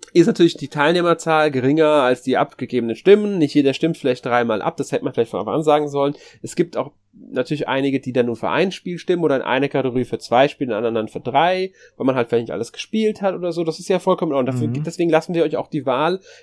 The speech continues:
Speaker 1: nur für mindestens eins zu stimmen, aber bis zu drei Ab-, Stimmen abgeben zu dürfen. Deswegen variiert auch die Stimmenzahl in den Kategorien zum Teil.
Speaker 2: Mhm.
Speaker 1: Also die sind nicht immer identisch, muss man dazu sagen. Ähm, aber das ist ja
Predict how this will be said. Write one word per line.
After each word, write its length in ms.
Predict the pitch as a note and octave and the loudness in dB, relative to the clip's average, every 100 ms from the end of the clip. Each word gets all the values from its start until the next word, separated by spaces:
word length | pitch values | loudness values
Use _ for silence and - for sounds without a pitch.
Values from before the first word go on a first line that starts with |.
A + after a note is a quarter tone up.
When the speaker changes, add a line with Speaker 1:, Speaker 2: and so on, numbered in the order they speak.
| _ _ _ | _ _ _
Speaker 1:
nur 300 | E3 F3 F3+ D#3 | 2 4 6 4
für 140 | E3+ | 2
mindestens 440 | D#3+ E3+ F3 E3+ - | 4 4 2 -2 -2
eins 320 | A#2 E3 - | 0 0 -4
zu 100 | C#3+ | -8
stimmen, 240 | - E3 | -2 2
aber 140 | E3 D#3 | 4 2
bis 160 | D#3 | 0
zu 100 | - | -6
drei 280 | - C3 B2+ | -2 2 2
Ab-, 120 | A2+ - | 0 -2
Stimmen 200 | C3+ B2 | -4 -2
abgeben 420 | - - B2 B2 | -6 -4 -6 -6
zu 140 | - | -10
dürfen. 680 | A#2 C#3 C3+ B2+ - G2+ E2+ _ _ _ - - - - | -6 2 2 2 -2 -12 -14 _ _ _ -20 -20 -20 -10
Deswegen 400 | C3 C#3+ F#3 F#3+ - _ _ _ - - - | 0 6 6 4 -8 _ _ _ -20 -20 -20
variiert 800 | D3 - C#3+ D#3+ E3 E3 E3+ - | -8 2 4 4 4 8 8 8
auch 120 | - | -2
die 120 | D3 | -2
Stimmenzahl 580 | - D3 C3+ - C3 G#2 | 2 2 2 -2 -6 -4
in 80 | G2+ | -6
den 80 | |
Kategorien 460 | - A2+ G#2+ G2+ G2+ | -8 -8 -8 -8 -8
zum 180 | - F#2+ | -10 -18
Teil. 220 | - - | -18 -14
Speaker 2:
Mhm. 180 | A#2+ A2+ | -8 -6
Speaker 1:
Also 140 | A2 B2 | -8 -8
die 100 | C3+ | -4
sind 180 | E3 | -2
nicht 140 | E3 - | -2 0
immer 120 | D#3 | 2
identisch, 720 | C3+ C3+ A2+ A2+ - - - | 4 4 2 0 -10 -14 -10
muss 200 | D3 C#3+ | -2 -2
man 100 | C#3+ | 0
dazu 280 | C3 - C3+ | -4 -6 -8
sagen. 420 | A#2 G#2+ A#2+ D#3+ E3+ _ - - - _ - | -2 -2 -2 -4 -10 _ -20 -20 -20 _ -2
Ähm, 220 | C3+ C3+ | 2 2
aber 180 | C3+ C#3+ | 4 2
das 100 | D#3 | 2
ist 140 | - | 2
ja 280 | C#3+ C3+ | 4 6